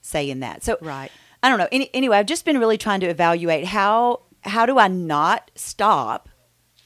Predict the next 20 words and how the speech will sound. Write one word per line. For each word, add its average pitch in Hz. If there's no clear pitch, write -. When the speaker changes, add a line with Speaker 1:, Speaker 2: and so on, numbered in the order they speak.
Speaker 1:
yet 190
give 170
clarity? 139
Speaker 2:
Mm-hmm. 202
Speaker 1:
And 180
I 180
think 180
that 180
comes 175
in 151
relationship, 185
that -
comes 151
in, 135
um, 135
conversation, 156
that 175
comes 165
in 135
transparency, 165